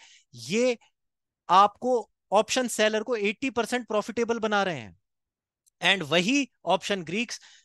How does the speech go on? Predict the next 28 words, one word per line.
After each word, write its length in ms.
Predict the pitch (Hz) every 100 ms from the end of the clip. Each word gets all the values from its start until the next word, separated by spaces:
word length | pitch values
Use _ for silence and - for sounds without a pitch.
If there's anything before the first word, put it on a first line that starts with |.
| _ _ _ _ _ 180
एक 260 | 220 - _ _ _ -
ऑप्शन 380 | 170 170 214 175
बायर 320 | 156 175 190
को 180 | 185 214
एटी 420 | 196 180 - 220
परसेंट 640 | - - 165 - 190 208 - _ 127
लूजर 680 | 135 151 185 214 196 247
बना 280 | 202 190 170
रहे 140 | 139
हैं। 280 | 110 98 92 _ _ _ _ _ _ _ _ _ _ _ _ _ -
जब 140 | 180 -
तक 160 | 247
आप 120 | 240 170
ये 160 | 196
चीज 240 | 220 240 208
नहीं 140 | 208
समझेंगे, 420 | 190 185 175 185
आपकी 260 | 208 202 220
साइकोलॉजी 460 | 175 170 196 185
में 100 | 202
चेंज 280 | 185 180 175
नहीं 220 | 175 170
आएगा, 280 | 160 147 175
आप 260 | 196 170 -
स्ट्रेटजी 400 | - 143 165 175
लेके 220 | 147 196
करेंगे 340 | 139 160 175
क्या? 140 | 117